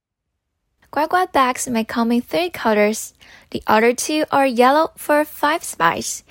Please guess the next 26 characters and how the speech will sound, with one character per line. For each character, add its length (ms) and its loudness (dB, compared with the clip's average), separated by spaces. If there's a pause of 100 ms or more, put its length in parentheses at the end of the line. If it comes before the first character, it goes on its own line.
(340)
and 180 -2
red 240 2
for 240 0
chocolates. 680 -6 (600)
But 120 -2 (100)
everyone 420 0
knows 280 2
that 340 -2 (320)
only 280 0
the 120 -4
green 420 0
bags 400 0
can 220 0
be 100 2
used 460 2
on 180 0
machines. 600 -2 (440)
Both 320 0
yellow 420 6
and 200 0
red 300 6
are 260 4
colors 560 2
that 180 2
signal 540 0
caution 640 2